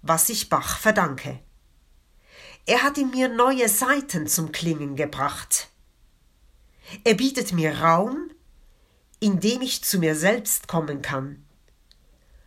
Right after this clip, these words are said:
Und er hat mir die Augen dafür geöffnet, dass der Glaube mit allen Sinnen gelebt werden will. Noch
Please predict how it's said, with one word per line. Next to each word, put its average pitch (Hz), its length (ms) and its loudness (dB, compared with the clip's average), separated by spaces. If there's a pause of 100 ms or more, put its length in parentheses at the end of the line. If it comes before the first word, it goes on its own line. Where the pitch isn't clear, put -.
(420)
Und 294 200 4
er 233 100 4
hat 214 180 0
mir 208 100 6
die 185 240 -2
Augen 226 540 4
dafür 170 460 2
geöffnet, 226 760 -4 (580)
dass 208 240 4
der 202 120 4
Glaube 226 680 4 (220)
mit 208 340 4 (140)
allen 269 480 6
Sinnen 165 640 0 (140)
gelebt 202 640 2
werden 139 400 -4
will. 143 260 -10 (2250)
Noch 220 500 4